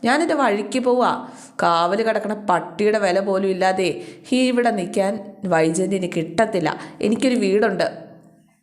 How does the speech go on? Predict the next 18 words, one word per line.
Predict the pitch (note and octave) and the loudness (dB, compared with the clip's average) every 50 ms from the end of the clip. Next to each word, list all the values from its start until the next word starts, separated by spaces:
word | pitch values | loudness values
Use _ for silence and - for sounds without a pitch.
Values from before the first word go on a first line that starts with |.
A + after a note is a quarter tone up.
| - - _ - - E3+ | -20 -20 _ -12 -6 -2
ജോലിയുണ്ട്, | E3+ F#3 G3 F#3+ F#3+ G3+ G#3+ A3 A3+ G3 D#3+ D3+ D3+ - - - - | 2 4 4 6 6 4 4 2 2 2 2 0 -2 -2 -4 -4 -2
ഞാൻ | A3+ G#3+ A#3 | 0 0 2
ആരുടെ | B3 A#3+ A#3 A#3 A#3+ | 2 0 2 2 2
അടിമയൊന്നുമല്ല. | A3 G3+ F3+ F#3+ G3 G#3+ G#3+ A3 A3 A3 G3 F3 E3+ D3 F3 - - - - - - | 2 2 2 2 0 -2 -2 -2 0 0 2 2 2 0 -2 -4 -10 -16 -20 -10 -4
എനിക്ക് | - A#3+ B3+ B3+ C#4 C4+ D#4 D4+ | 0 0 2 2 0 0 0 0
പുല്ലുവില | - C4 A3+ A3+ A#3 A#3+ A#3 A#3 A#3 | 2 2 2 2 2 2 2 0 2
കൽപ്പിച്ചവർക്കേ | A#3 G#3+ G3 F#3+ G#3 G3 A3 G#3+ G#3+ G#3+ G#3+ G3 E3 - - | 2 0 0 0 -2 -2 0 0 0 0 0 -2 -2 0 0
ഞാനും | B3 B3+ B3+ C4 C4 C4 A#3+ | 0 2 2 2 2 0 0
പുല്ലുവില | - F#3 F3+ F#3 G3+ G3 F#3 F#3+ | 0 0 0 0 0 0 0 0
തന്നെയാണ് | F#3 G3 F#3+ G3+ A3+ B3 C4 C4+ B3 - | 0 -2 -2 0 0 0 0 0 0 2
കൽപ്പിക്കുന്നത്. | F3+ E3 E3 - F3 F3 - F3+ F#3 F3+ E3+ - - - - - - - - - - - - | 0 0 0 -2 -2 -2 0 0 0 0 0 -2 -4 -8 -12 -18 -18 -20 -20 -20 -12 -6 -2
അമ്മ | - F3 G3 A#3+ C#4+ | 0 0 2 2 2
എങ്ങോട്ടാ | D4 B3 G#3+ G#3+ A3 B3 C4+ B3+ C#4+ D#4+ | 2 0 0 0 0 0 0 2 2 0
പോണേന്ന് | D#4 D#4+ C#4+ C#4 C#4 C#4 C#4 C#4 | 2 0 0 0 0 0 0 0
പറ, | C4 B3 A3+ F#3+ D3+ - - - - - - - - - _ _ - | 2 2 2 0 0 -4 -8 -14 -18 -20 -20 -20 -20 -20 _ _ -2
എനിക്ക് | - B3 C4 B3 D4+ | 0 0 2 2 2
മനസ്സില്ല | C4+ A#3 G3+ G3 G3+ G#3 G#3 - A#3+ A#3 A3 | 2 2 2 2 2 2 0 0 0 0 0
പറയാൻ. | G3+ F#3+ F3 E3+ D#3+ D#3 - | 0 2 2 2 2 0 -2